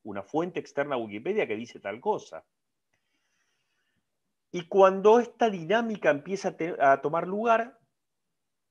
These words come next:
eh, los contenidos de Wikipedia crecen de una manera explosiva.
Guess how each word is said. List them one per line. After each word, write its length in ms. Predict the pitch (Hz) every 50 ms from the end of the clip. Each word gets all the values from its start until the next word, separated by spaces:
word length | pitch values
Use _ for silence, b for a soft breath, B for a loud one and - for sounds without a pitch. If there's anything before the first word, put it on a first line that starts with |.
| _ _ _
eh, 240 | 139 139 135 135 135
los 160 | 135 135 135
contenidos 460 | - 143 139 139 147 160 196 190 175
de 60 | 160
Wikipedia 480 | 147 143 139 135 131 170 185 185 165 -
crecen 340 | - 180 180 - - 170 151
de 80 | 143
una 140 | 147 151 143
manera 260 | 139 127 139 147 147
explosiva. 580 | - - 110 107 - - - 82 80 80 -